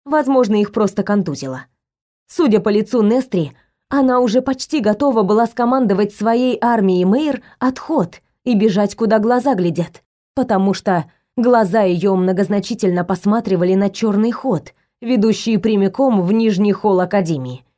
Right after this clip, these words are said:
а оттуда, естественно, наружу. Разумеется, выглядело не слишком благородным и красивым бросить посетителей на растерзание разбушевавшимся томиком.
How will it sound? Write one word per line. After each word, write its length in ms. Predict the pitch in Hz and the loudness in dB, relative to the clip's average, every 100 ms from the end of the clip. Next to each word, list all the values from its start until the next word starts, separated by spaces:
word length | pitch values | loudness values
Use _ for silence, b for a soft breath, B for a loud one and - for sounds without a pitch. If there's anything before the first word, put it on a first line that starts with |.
| _ - | _ -4
а 200 | 262 180 | 0 0
оттуда, 500 | - 226 247 311 285 _ _ _ - | -2 -4 -2 -2 -4 _ _ _ -4
естественно, 1000 | 302 269 - 220 214 - 214 208 208 202 | 0 0 0 -2 -2 0 0 2 2 0
наружу. 520 | 196 185 135 131 - - _ _ _ | 0 0 -2 -8 -14 -18 _ _ _
Разумеется, 880 | 262 254 196 214 269 302 - 185 143 - _ _ _ _ - | 0 2 4 2 2 0 -2 -6 -6 -10 _ _ _ _ -6
выглядело 600 | 330 349 285 285 285 294 | 0 0 2 0 2 2
не 120 | 302 | 0
слишком 480 | - 339 294 233 214 | 0 -2 0 0 2
благородным 640 | 220 220 240 262 190 196 | 2 2 2 2 2 0
и 20 | 202 | 2
красивым 600 | 208 196 311 190 135 - b b | 0 -2 -2 -2 -2 -6 b b
бросить 560 | 269 269 262 254 214 - | 2 4 4 2 -4 -2
посетителей 760 | 220 - 180 277 - 190 190 208 | -2 -2 -2 -2 0 2 4 4
на 120 | 233 | 2
растерзание 840 | 226 - 214 180 262 240 185 185 | 0 0 0 2 2 2 2 2
разбушевавшимся 1000 | 220 208 220 - 202 196 - 185 175 190 | 2 2 0 0 0 0 0 -4 -2 -4
томиком. 540 | 185 139 135 - 139 | -2 -4 -6 -12 -14